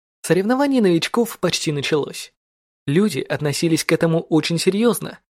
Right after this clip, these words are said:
так как это был их первый публичный показ в божественном городе Таэ. Все они хотели выделиться.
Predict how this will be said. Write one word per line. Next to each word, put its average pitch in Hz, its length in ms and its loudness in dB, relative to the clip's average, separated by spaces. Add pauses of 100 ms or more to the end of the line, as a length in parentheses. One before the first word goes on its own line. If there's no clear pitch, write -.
(180)
так 214 200 -2
как 143 200 0
это 190 200 2
был 139 160 0
их 139 140 -4
первый 208 300 0
публичный 147 520 -4
показ 151 340 -2
в 139 60 -10
божественном 139 580 0
городе 139 340 2
Таэ. 139 460 -2 (640)
Все - 260 0
они 143 200 -2
хотели 175 380 2
выделиться. - 580 -2